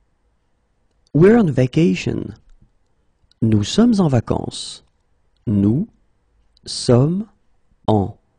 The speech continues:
vacances. Nous sommes en vacances. We're tired. We'd better go home. Nous sommes fatigués.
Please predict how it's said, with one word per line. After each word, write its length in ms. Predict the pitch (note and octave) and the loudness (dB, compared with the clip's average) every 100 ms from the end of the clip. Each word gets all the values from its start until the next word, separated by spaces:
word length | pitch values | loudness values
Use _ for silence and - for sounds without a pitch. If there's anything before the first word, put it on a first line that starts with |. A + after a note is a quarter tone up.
| _ _ _ | _ _ _
vacances. 920 | F#2 F2+ F3+ - D#3+ E3+ G#3 - - _ _ _ _ _ _ _ _ _ A2 | -4 0 -2 -2 -2 -2 -6 -12 -20 _ _ _ _ _ _ _ _ _ 0
Nous 260 | G#2+ G#2 | 0 0
sommes 420 | G#2 - A3 C4 | -2 2 2 4
en 100 | G#3+ | 0
vacances. 760 | D3 A#2+ - - - - - - _ _ _ _ _ _ _ _ _ _ _ _ _ _ _ _ _ _ _ _ _ _ _ _ _ _ _ _ _ _ _ _ | 0 -2 -2 -8 -8 -14 -18 -20 _ _ _ _ _ _ _ _ _ _ _ _ _ _ _ _ _ _ _ _ _ _ _ _ _ _ _ _ _ _ _ _
We're 220 | A2+ G#2+ | 2 2
tired. 680 | - - C#3+ C#3 - - - _ _ _ _ _ _ - | 0 -2 0 0 -2 -6 -14 _ _ _ _ _ _ -4
We'd 340 | A2 F#2+ G#2+ | -2 -2 -4
better 300 | G2+ D3 F3 | 0 2 2
go 180 | D3+ C#3+ | 2 0
home. 520 | A2 A2+ - - - _ _ _ _ _ _ _ _ _ _ _ _ - | 2 0 -2 -6 -12 _ _ _ _ _ _ _ _ _ _ _ _ -4
Nous 240 | A2 A2+ | 2 2
sommes 320 | - A3 A#3+ | 2 0 0
fatigués. 640 | G3+ D#3+ C3 A#2+ B2 D#3+ | 0 0 0 2 2 2